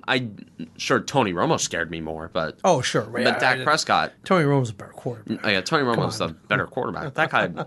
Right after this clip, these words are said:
Speaker 2: <laughs>
Speaker 1: he probably should go in the Hall of Fame. If Joe Namath's in the Hall of Fame, put Tony Romo
Speaker 2: Oh,
Speaker 1: in there.
Speaker 2: yeah.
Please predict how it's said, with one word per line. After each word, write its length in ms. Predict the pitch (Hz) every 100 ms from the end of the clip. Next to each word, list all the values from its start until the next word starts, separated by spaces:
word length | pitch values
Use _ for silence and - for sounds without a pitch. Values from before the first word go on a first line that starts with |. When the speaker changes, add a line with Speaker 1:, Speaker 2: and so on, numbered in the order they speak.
| - -
Speaker 2:
<laughs> 260 | _ - -
Speaker 1:
he 60 |
probably 300 | 165 180 175
should 220 | 175 170 160
go 160 | 165
in 60 | 147
the 60 |
Hall 160 | 131 113
of 60 | 101
Fame. 140 | 92
If 100 | 87
Joe 180 | - 151
Namath's 340 | 143 147 151 -
in 60 |
the 80 | 147
Hall 140 | 143 143
of 40 |
Fame, 160 | 147 143
put 140 | 135
Tony 220 | 135 127
Romo 120 | 110 151
Speaker 2:
Oh, 200 | 139 113
Speaker 1:
in 80 |
there. 160 | 113 90
Speaker 2:
yeah. 60 | -